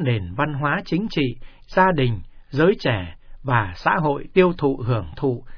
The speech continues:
trong các quốc gia châu Mỹ Latin. Chính vì thế, Liên hội đồng Giám mục châu Mỹ Latin và vùng quần đảo Caribe tha thiết mời gọi mọi tầng lớp dân Chúa hăng hái dấn thân tham gia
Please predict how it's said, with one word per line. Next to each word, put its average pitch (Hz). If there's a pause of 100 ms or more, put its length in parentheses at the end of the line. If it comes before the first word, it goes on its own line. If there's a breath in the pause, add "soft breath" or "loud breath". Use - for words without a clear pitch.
(160 soft breath)
trong 151
các 170
quốc 190
gia 139
châu 139
Mỹ 135
Latin. 127 (1000 soft breath)
Chính 208
vì 151
thế, 165
Liên 214
hội 156
đồng 131
Giám 180
mục -
châu 202
Mỹ 190
Latin 185
và 147
vùng 131
quần 127
đảo 107
Caribe 165 (500 soft breath)
tha 196
thiết 254
mời 143
gọi 135
mọi 135
tầng 113
lớp 131
dân 170
Chúa 165 (320 loud breath)
hăng 185
hái 165
dấn 185
thân 175
tham 165
gia 160